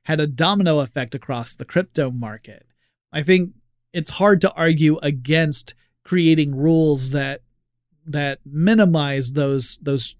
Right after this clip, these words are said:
chances of, like, those big disasters, or at least reduce, maybe minimize is the wrong word, but to reduce the chance that that happens,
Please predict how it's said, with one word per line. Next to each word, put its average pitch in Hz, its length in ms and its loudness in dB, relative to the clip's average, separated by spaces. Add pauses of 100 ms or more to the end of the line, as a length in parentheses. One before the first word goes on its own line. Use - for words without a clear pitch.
chances 151 540 -2
of, 127 200 -6
like, 123 220 -10
those 131 140 -6
big 139 280 0
disasters, 123 840 -6 (460)
or 170 140 2
at 185 60 6
least 175 240 4
reduce, 139 640 0
maybe 147 260 0
minimize 135 480 -4
is 123 100 -10
the 127 100 -8
wrong 120 300 -8
word, 120 320 -8
but - 160 -12
to 151 80 -4
reduce 151 560 0
the 156 100 -10
chance 127 380 -6
that 131 160 -10
that 123 260 -8
happens, 113 580 -6